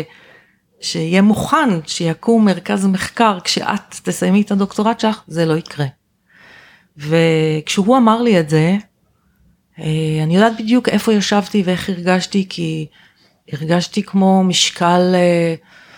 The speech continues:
שנוחת לי על הכתפיים, כי ידעתי שהוא צודק. וגם הבנתי מה המשמעות של זה, ו-, ואז התחלתי, שזה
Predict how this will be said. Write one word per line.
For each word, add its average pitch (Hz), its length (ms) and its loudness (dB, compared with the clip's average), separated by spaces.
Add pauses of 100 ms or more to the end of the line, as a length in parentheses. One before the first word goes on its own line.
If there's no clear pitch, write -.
(100)
שנוחת 175 500 -2
לי 196 100 4
על 180 100 2
הכתפיים, 190 800 2
כי 170 240 -4
ידעתי 165 260 0
שהוא 190 180 -8
צודק. 147 420 -10 (760)
וגם 151 360 0
הבנתי 202 440 0
מה 185 140 4
המשמעות 202 540 2
של 196 160 0
זה, 147 280 -2
ו-, 135 120 -10 (160)
ואז 214 680 -2
התחלתי, 202 760 0
שזה 165 580 0